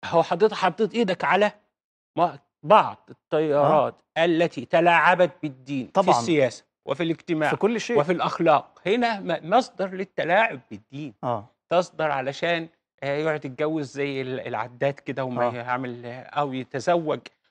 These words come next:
Speaker 1: ويجيب أولاد كتير ينضمهم
Speaker 2: مم.
Speaker 1: لتنظيمات ما،
Speaker 2: لا، ما هو
Speaker 1: أو
Speaker 2: خلي
Speaker 1: إن
Speaker 2: بالك يا
Speaker 1: يت-
Speaker 2: مولانا، برضه هو بيبقى معتمد على السمع والطاعة. فكرة إن أنت دماغك أصلا مش موجودة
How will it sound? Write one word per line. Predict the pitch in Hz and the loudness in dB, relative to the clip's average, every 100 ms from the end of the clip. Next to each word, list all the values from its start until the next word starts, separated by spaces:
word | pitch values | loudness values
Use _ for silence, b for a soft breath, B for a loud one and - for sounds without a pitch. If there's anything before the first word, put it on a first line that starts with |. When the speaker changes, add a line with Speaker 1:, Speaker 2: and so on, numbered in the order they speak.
| _ | _
Speaker 1:
ويجيب | 113 113 - - | -6 -6 -8 -4
أولاد | 147 156 175 - | 0 2 0 0
كتير | 147 - 175 165 - | -12 -6 -2 -2 -2
ينضمهم | 131 135 143 160 160 | -6 -6 -6 -6 -4
Speaker 2:
مم. | 143 139 | -4 -4
Speaker 1:
لتنظيمات | 135 143 139 127 147 143 160 160 | -6 -4 -4 -2 0 4 2 2
ما، | 120 131 | -4 -4
Speaker 2:
لا، | 123 - _ _ - | -6 -12 _ _ -2
ما | 135 | 2
هو | 170 | 4
Speaker 1:
أو | 143 | 4
Speaker 2:
خلي | 156 151 | 2 4
Speaker 1:
إن | |
Speaker 2:
بالك | 147 151 | 4 2
يا | |
Speaker 1:
يت- | 127 | 2
Speaker 2:
مولانا، | 123 151 139 | 0 2 2
برضه | 156 139 | 0 2
هو | 147 156 | 2 2
بيبقى | 131 123 151 131 | 0 -2 -4 -2
معتمد | 117 135 156 135 | -2 0 -2 0
على | 117 | 0
السمع | 110 - 143 127 | -2 -2 -2 0
والطاعة. | 113 104 - 139 120 107 b b b | -4 -6 -2 0 0 -2 b b b
فكرة | - 160 143 131 | -4 -2 -2 -2
إن | 131 | -2
أنت | 165 | 0
دماغك | 139 123 147 127 | 0 2 0 0
أصلا | 147 - 127 | -2 -4 -6
مش | 113 - | -6 -8
موجودة | 110 107 135 95 | -10 -6 -6 -6